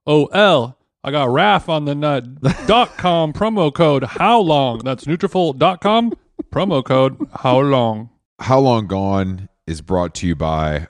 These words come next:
Speaker 2: our dear friends at BetterHelp, Jason.
Speaker 1: BetterHelp, you know, summer travel season is coming up. Luckily, my BetterHelp therapist also fancies themselves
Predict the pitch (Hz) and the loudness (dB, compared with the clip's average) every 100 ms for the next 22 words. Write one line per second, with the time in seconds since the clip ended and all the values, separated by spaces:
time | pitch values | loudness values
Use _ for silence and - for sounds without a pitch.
0 | - 73 69 90 85 - 80 73 67 71 | -8 -6 -2 0 0 -2 -6 -6 -10 -10
1 | - 76 69 71 67 67 - - 65 - | -6 -4 -4 -4 -6 -8 -10 -8 -8 -6
2 | 67 - - 135 185 190 180 202 196 - | -10 -12 -4 2 4 4 4 2 0 -6
3 | - - - - - - - 143 156 151 | -12 -12 -14 -16 -20 -20 -10 -4 0 0
4 | 143 - 202 196 180 202 190 180 175 - | 0 -2 -2 0 0 0 0 2 -2 -2
5 | 196 180 175 165 - 175 165 165 165 170 | -4 -2 -2 -2 -2 -2 0 2 2 0
6 | _ _ _ _ 131 175 190 190 180 160 | _ _ _ _ -4 -2 0 2 2 2
7 | 160 180 160 170 156 160 160 - - 156 | 2 2 2 0 0 0 -2 -4 -6 -2
8 | 151 151 160 147 139 - - - - 143 | -2 -2 -2 -2 -4 -10 -18 -16 -2 0
9 | 160 - 165 147 139 160 160 156 170 156 | 0 0 0 0 0 -2 -2 -2 -2 -2
10 | 135 151 143 135 156 147 147 139 - | 0 -2 -2 -2 0 2 2 0 -10